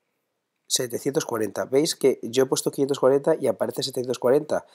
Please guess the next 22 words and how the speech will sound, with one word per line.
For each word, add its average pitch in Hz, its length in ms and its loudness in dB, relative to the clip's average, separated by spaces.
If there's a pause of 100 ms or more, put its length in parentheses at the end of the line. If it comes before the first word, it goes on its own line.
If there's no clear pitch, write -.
(240)
Porque - 240 -2
no 120 140 4
he 143 80 6
acertado 139 720 4
con 110 180 4
la 101 120 6
línea. 104 460 0 (140)
Pues 110 160 -2
vamos 143 260 2
otra 104 200 -2
vez. 110 240 -4 (480)
Está 165 280 0
bien 185 200 0
que 170 100 0
veáis 170 460 2
que 127 160 0
no 147 100 0
siempre 151 320 -2
se 131 120 -4
acerta 135 360 -2
la 135 160 0
primera 127 460 2